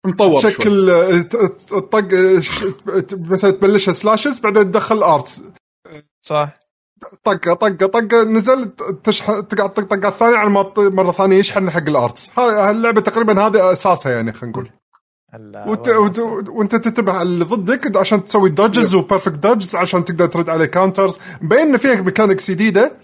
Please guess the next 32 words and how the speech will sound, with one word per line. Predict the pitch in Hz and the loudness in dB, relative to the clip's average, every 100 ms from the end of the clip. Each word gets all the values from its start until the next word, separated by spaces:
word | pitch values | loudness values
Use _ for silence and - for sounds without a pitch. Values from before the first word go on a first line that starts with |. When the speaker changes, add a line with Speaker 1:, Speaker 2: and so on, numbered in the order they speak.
| _ _ _ _ | _ _ _ _
Speaker 2:
بس | 156 208 | -8 -2
أنا | 196 208 | 0 2
للحين | 214 208 | 2 2
ما | 202 | 2
تمعنت | 208 190 190 | 0 0 0
فيها | 190 170 | 2 2
وايد | 170 180 170 | 4 2 0
عشان | 165 | -4
أقدر | 156 147 143 | -4 -2 -2
أقول | 131 151 | -2 -4
لك | 131 147 | -4 -2
إياه | 131 | -2
من | 117 | -2
الحين | 110 - 131 117 | -6 -8 -8 -2
يعني. | 143 | -2
Speaker 1:
لأن | 156 147 | 0 0
للحين | 165 151 139 | 0 -2 -8
إحنا | 127 | -10
بالبداية. | 117 117 113 104 101 - _ _ _ - | -10 -12 -16 -18 -20 -20 _ _ _ -16
Speaker 2:
بالبداية | 156 175 170 190 180 113 | -4 -2 0 2 2 0
يعني، | 101 107 | -2 -8
ما | 131 | -6
عندنا | 156 139 | -4 -6
شيء | 120 117 | -6 -8
ثاني. | 110 104 - | -10 -10 -12
Speaker 3:
يع-، | 104 107 113 | -18 -16 -14
يعني | 110 117 127 131 131 | -12 -10 -10 -10 -12
شكله، | 147 139 139 127 | -10 -10 -10 -10
شكله | - 139 143 147 139 | -10 -12 -6 -4 -4
الله | 131 | -6
يخلي | 127 135 123 | -10 -10 -12
بليخ. | 120 117 120 - - | -14 -16 -18 -18 -20